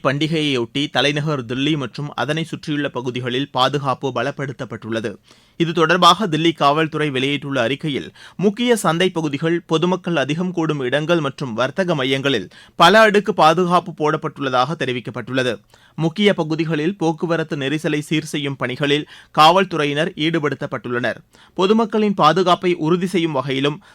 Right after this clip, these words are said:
சட்டம் ஒழுங்கை பராமரிக்கும் வகையிலும் போதுமான அளவில் காவல்துறையினர் கண்காணிப்பு பணியில் ஈடுபடுத்தப்பட்டுள்ளதாக அந்த அறிக்கை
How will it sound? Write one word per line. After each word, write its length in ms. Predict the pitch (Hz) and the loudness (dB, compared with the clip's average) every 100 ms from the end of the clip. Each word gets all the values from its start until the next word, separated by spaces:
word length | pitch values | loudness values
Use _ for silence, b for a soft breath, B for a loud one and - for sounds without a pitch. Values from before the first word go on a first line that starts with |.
| b | b
சட்டம் 480 | - 185 185 247 | 2 2 4 -2
ஒழுங்கை 480 | 226 165 185 185 190 196 | 0 4 4 4 0 2
பராமரிக்கும் 640 | 151 170 190 185 185 175 | 4 4 4 2 0 -4
வகையிலும் 420 | 147 151 143 160 175 | -2 -2 -2 -4 0
போதுமான 500 | 180 196 202 202 190 | 0 2 2 4 4
அளவில் 360 | 156 147 165 | 4 2 -2
காவல்துறையினர் 800 | 170 151 160 175 160 151 147 156 | 2 4 4 0 -2 -4 -2 -2
கண்காணிப்பு 520 | 156 151 180 185 185 | -2 -4 -2 -2 -4
பணியில் 380 | 165 143 147 151 | -6 -4 -4 -4
ஈடுபடுத்தப்பட்டுள்ளதாக 1160 | 147 170 180 165 156 151 135 123 117 127 151 92 B B | 0 0 2 -2 -4 -10 -10 -4 0 0 0 -8 B B
அந்த 200 | - 156 165 | -2 4 6
அறிக்கை 360 | 156 175 180 | 4 2 0